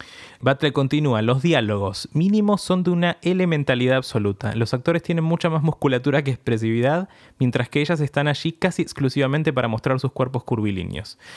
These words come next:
Y la trama combina muchos elementos ya vistos en", bueno, y nombra una serie de películas como Misión Imposible, Los Indestructibles, La Gran Estafa,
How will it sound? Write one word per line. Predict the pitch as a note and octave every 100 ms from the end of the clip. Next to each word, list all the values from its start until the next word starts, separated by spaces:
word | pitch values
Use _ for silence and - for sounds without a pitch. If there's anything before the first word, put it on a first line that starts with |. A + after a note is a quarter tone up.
| - - -
Y | C3
la | C#3
trama | D#3+ F3
combina | D3+ C#3 D#3+
muchos | D#3+ D#3 D#3+ D3
elementos | C#3 C#3+ C#3+ D3+
ya | D#3
vistos | D3 - E3
en", | A2+
bueno, | G2+ F#2+
y | G2
nombra | G#2 A2 G#2+ G2+ G2
una | G2+ G2+
serie | A2+ G#2 G2+
de | G2 F#2+ F#2 F#2 -
películas | G#2 A#2+ A#2 B2+ A#2
como | G#2 G2
Misión | G2+ A2
Imposible, | A#2+ C#3 C3 A2+ A2 G#2+
Los | G2+
Indestructibles, | G#2 G#2 - B2 - G#2+ G#2+ G#2
La | G2
Gran | G2+ A#2
Estafa, | - C#3+ -